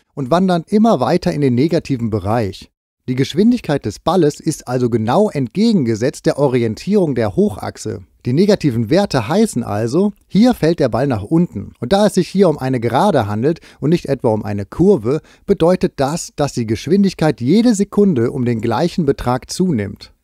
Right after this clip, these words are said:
Mit dem zweiten Bewegungsgesetz willst du die Geschwindigkeit v zu jedem Zeitpunkt t berechnen. Das ist das Zeitgeschwindigkeitsgesetz des freien Falles. Für horizontale, gleichmäßig beschleunigte Bewegung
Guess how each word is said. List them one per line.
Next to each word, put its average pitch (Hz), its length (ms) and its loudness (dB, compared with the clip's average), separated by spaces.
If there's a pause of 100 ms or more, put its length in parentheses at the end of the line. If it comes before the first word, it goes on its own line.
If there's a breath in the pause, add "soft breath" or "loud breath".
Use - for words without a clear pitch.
Mit 165 160 0
dem 165 140 2
zweiten 180 500 0
Bewegungsgesetz 120 920 -2
willst 156 200 2
du 143 40 -4
die 113 140 -4
Geschwindigkeit 123 640 -2
v 123 360 0
zu 143 140 -6
jedem 151 320 -2
Zeitpunkt 123 500 -4
t 165 200 2
berechnen. 110 640 -4 (380)
Das 139 200 -2
ist - 160 -2
das 156 220 -2
Zeitgeschwindigkeitsgesetz 120 1300 -2
des 165 160 -4
freien 117 320 -4
Falles. 123 580 -4
Für 131 160 2
horizontale, 147 880 0
gleichmäßig 120 640 -2
beschleunigte 120 520 -2
Bewegung 123 560 0